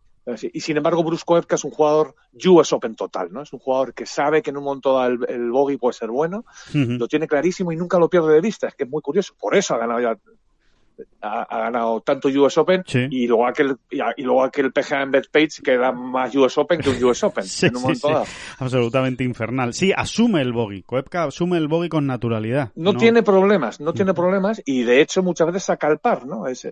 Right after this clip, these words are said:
Speaker 1: es, es esa máxima que nos dicen los profesores siempre, pero que luego ni siquiera los más maletas, ah, muchas veces somos capaces de
Speaker 2: <laughs>
Speaker 1: asumir, ¿no?
Speaker 2: Sí,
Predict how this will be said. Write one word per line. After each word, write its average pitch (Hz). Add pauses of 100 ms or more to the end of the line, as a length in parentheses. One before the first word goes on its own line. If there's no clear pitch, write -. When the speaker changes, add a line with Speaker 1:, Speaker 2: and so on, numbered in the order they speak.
Speaker 1:
es, -
es 156
esa 165
máxima 185
que 143
nos 135
dicen 165
los 165
profesores 156 (400)
siempre, 190 (400)
pero 131
que 120
luego 160
ni 175
siquiera 147
los 170
más 143
maletas, 180
ah, -
muchas 151
veces 180
somos 175
capaces 123
de 117
Speaker 2:
<laughs> -
Speaker 1:
asumir, 156
¿no? 196
Speaker 2:
Sí, 135